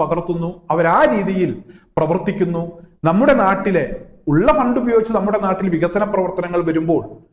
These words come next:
അതിന് തുരങ്കം വെക്കുന്നു. ഗുജറാത്തിലെ ചില ടോയ്ലറ്റുകളുടെ ദൃശ്യങ്ങൾ നമ്മളൊക്കെ കണ്ടിരുന്നതാണ്. ഒരു ടോയ്ലറ്റിനകത്ത് രണ്ട് ക്ലോസറ്റ്, അതുപോലെ തന്നെ ടോയ്ലറ്റുകൾക്ക് ഡോർ വെക്കാത്ത ഒരവസ്ഥ.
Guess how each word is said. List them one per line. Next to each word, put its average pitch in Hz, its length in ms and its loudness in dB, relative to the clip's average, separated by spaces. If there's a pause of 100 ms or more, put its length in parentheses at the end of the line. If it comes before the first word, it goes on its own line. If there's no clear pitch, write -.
(400)
അതിന് 208 260 0 (200)
തുരങ്കം 190 440 2
വെക്കുന്നു. 143 320 -4 (580)
ഗുജറാത്തിലെ 240 600 4 (180)
ചില 208 120 0 (160)
ടോയ്ലറ്റുകളുടെ 226 680 2
ദൃശ്യങ്ങൾ 185 440 0 (240)
നമ്മളൊക്കെ 196 360 -2
കണ്ടിരുന്നതാണ്. 175 600 -2 (400)
ഒരു 262 120 4 (100)
ടോയ്ലറ്റിനകത്ത് 226 760 2 (100)
രണ്ട് 185 280 -2
ക്ലോസറ്റ്, 170 420 -2 (340)
അതുപോലെ 220 340 2
തന്നെ 226 220 -2
ടോയ്ലറ്റുകൾക്ക് 214 720 0
ഡോർ 190 280 2
വെക്കാത്ത 196 400 -2
ഒരവസ്ഥ. 147 320 -4